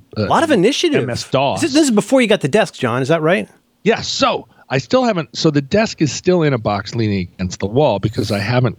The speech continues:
Speaker 2: quite finished cleaning up all the distortion boxes that were on the floor that would have been where the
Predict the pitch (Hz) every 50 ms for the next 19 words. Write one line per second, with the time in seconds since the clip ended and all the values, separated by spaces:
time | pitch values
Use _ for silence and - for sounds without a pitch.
0 | _ _ - - - 165 170 175 156 - 107 - _ 139 127 123 113 104 - -
1 | - - - 139 131 123 117 113 101 101 101 92 98 107 101 98 95 95 90 -
2 | - - - 127 127 117 - 104 95 87 82 85 - - 85 82 85 - 71 82
3 | 85 98 110 113 101 92 87 - - - 131 139 139 113 98 92 82 - - -
4 | 95 73 78 90 107 110 98 87 - 113 101 98 98 98 98 95 92 87 87 87
5 | 85